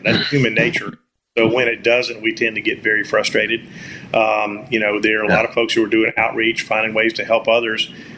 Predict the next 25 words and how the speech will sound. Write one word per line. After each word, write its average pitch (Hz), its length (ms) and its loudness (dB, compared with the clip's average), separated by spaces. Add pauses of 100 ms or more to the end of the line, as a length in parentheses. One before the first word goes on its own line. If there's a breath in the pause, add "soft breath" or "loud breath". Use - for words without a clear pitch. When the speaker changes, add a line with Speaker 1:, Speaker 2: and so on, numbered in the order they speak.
(100)
Speaker 1:
uh, 113 140 2
but 117 140 0
at 117 100 -2
the 107 60 -6
same 127 340 0
time, 127 460 0
trying 117 220 0
to 113 60 -2
maintain 113 460 -2
some 110 220 -4
sanity 117 440 0
level 104 300 0
from, 110 440 0
from 107 280 0
this 104 160 0
cabin 123 420 -4
fever. 98 340 -2
And 107 260 -2
it's, - 280 -2 (380 loud breath)
we're 139 160 6
asking 143 280 -2
people 147 280 0
to 120 60 0
be 127 180 0
patient, 135 560 -2